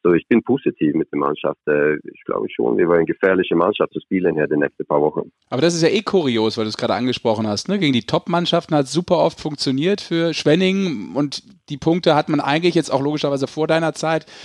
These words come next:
Speaker 2: in anderen Bereichen
Speaker 1: Mhm.
Speaker 2: auch liegen lassen. Das ist schon interessant, oder kann man davon nichts ableiten? Wie siehst du das? Also
Speaker 1: Ja,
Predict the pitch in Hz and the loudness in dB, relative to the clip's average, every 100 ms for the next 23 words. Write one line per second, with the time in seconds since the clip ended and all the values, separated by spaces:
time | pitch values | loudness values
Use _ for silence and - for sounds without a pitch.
0 | - - 151 147 165 190 147 123 123 98 | -18 -4 -2 0 2 2 2 2 4 6
1 | 85 123 127 131 135 127 120 127 127 - | 4 2 0 -2 0 0 0 0 -2 -2
2 | 196 - 180 170 165 - 311 302 135 127 | -4 -4 -6 -2 -2 -2 -2 -2 0 2
3 | 120 120 - 139 135 123 - 127 123 113 | 2 2 0 0 0 -2 -2 0 0 -2
4 | - 110 - 110 104 104 - 95 110 117 | -6 -6 -4 -2 -2 -2 -6 -10 -10 -8
5 | 131 - 170 120 - 95 98 98 95 87 | -6 -2 0 0 -4 -8 -2 0 2 0
6 | 87 82 | 0 0